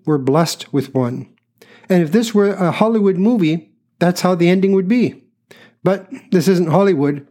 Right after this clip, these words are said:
and so the story continues. Now, I want you to think first. If you had been Joachim and Anna, and you had struggled with infertility for years and years, and then finally God gifts you with a child,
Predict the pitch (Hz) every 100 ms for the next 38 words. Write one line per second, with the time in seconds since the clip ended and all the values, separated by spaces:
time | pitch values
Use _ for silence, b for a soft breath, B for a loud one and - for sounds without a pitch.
0 | - 139 175 147 127 - 170 135 131 175
1 | 175 131 127 - - _ _ _ B B
2 | B B 165 170 143 - - 165 190 247
3 | 233 190 - 208 196 - 135 123 - -
4 | _ _ B B B 190 - 294 262 240
5 | 180 170 190 143 135 B _ 151 123 196
6 | 214 - 196 185 165 165 160 160 127 190
7 | - _ B B 175 180 202 180 - -
8 | 202 220 220 190 160 - 196 202 196 185
9 | 196 190 190 180 160 147 135 170 208 208
10 | 196 180 151 160 202 160 135 143 - -
11 | _ _ - 170 170 151 - 208 277 202
12 | 147 143 B B - 165 190 156 - 226
13 | 226 - 185 175 175 175 160 156 - 240
14 | 170 139 147